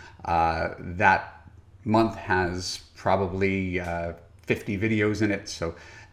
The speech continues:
uh, just take these four with a, with a, a grain of salt, knowing that there's more to being a confident person than what we could give in four tips.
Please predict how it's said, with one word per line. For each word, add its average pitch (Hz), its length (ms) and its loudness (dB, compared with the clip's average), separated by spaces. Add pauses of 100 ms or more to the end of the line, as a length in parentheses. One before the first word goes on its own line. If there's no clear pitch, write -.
uh, 80 200 -2
just 87 280 -6
take 92 260 -4
these 104 340 -2
four 90 300 -4
with 90 240 -4
a, 82 220 -4 (400)
with 87 340 -2
a, 82 340 -2
a 87 80 -2
grain 92 260 -2
of 95 60 -4
salt, 117 280 6
knowing 113 260 4
that 95 140 -4
there's 92 160 -4
more 101 400 -2
to 110 520 0 (300)
being 104 180 0
a 95 60 -2
confident 95 560 -4
person 92 380 -4
than 90 120 -4
what 90 160 -6
we 92 80 -8
could 87 200 -12
give 87 320 -4 (260)
in 92 180 -2
four 85 280 -6
tips. - 480 -12